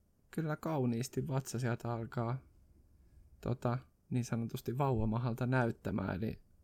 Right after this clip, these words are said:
mun mielestä se on aika hienon, hienon näköinen, tavallaan jotenkin aika jännä tunne nähdä se, että nyt se niin kun vatsa alkaa kasvaa ja siellä se tuleva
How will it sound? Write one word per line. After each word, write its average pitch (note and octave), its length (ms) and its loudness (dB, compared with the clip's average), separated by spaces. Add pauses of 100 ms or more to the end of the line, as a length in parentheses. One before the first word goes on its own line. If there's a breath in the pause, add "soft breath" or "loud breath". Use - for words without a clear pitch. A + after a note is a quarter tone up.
(200)
mun C#3 100 2
mielestä B2+ 180 2
se - 40 0
on C3+ 40 4
aika C3+ 160 0
hienon, A#2+ 480 2 (300)
hienon A#2 320 2
näköinen, A#2 560 0 (800)
tavallaan A#2+ 500 4
jotenkin A2+ 640 2 (580)
aika - 400 0
jännä B2+ 340 6
tunne A#2 320 4
nähdä A#2 280 4
se, - 200 -2
että A2 280 -2
nyt A2 200 0
se A2+ 140 -4
niin A2 240 0
kun A2+ 260 -2 (640)
vatsa A#2 340 0
alkaa A#2 300 -2
kasvaa A#2+ 420 -2
ja - 100 -2
siellä A2 280 -2
se A#2+ 240 -4 (720)
tuleva A#2+ 420 0